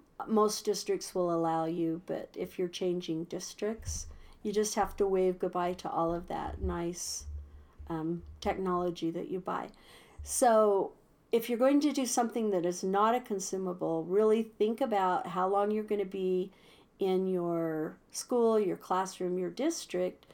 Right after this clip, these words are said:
before you, uh, put a lot of high purchase items on there that you may personally add funds to.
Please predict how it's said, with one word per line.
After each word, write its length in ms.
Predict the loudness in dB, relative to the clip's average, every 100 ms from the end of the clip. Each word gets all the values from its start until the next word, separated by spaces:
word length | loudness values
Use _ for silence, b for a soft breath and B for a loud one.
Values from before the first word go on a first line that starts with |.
| B B _
before 640 | -4 -4 -2 0 2 4 2
you, 540 | 0 0 2 2 0 -6
uh, 100 | -12 -14
put 400 | -6 0 0 -2 -4
a 60 | -2
lot 220 | 0 0
of 140 | -2 -6
high 460 | -4 -2 0 -2 -6 _ _ _
purchase 680 | -4 -4 0 -2 -2 -6 -6 0
items 400 | 0 0 -4 -2
on 200 | -2 0
there 320 | 0 -2 -6 B B B
that 140 | 0 2
you 240 | 2 2
may 180 | 4 2
personally 960 | 0 -2 -2 0 -2 0 0 -2 -4 -4
add 300 | -2 -2 -4
funds 500 | -8 -6 -6 -6 -10
to. 320 | -12 -12 -12